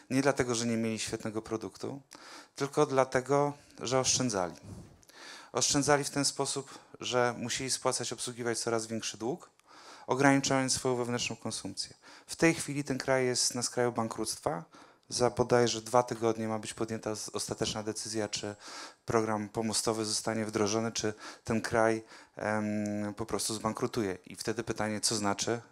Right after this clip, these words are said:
co się ma wydarzyć, kiedy kraj bankrutuje.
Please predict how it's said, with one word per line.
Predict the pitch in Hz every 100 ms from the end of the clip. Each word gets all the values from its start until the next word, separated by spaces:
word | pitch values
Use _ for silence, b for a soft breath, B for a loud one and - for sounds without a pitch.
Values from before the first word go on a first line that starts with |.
| -
co | 113
się | - 107
ma | 107 107
wydarzyć, | 95 104 101 92 101
kiedy | - 98 104 - B B B
kraj | - 98 101 - B B B -
bankrutuje. | 104 107 104 110 - 95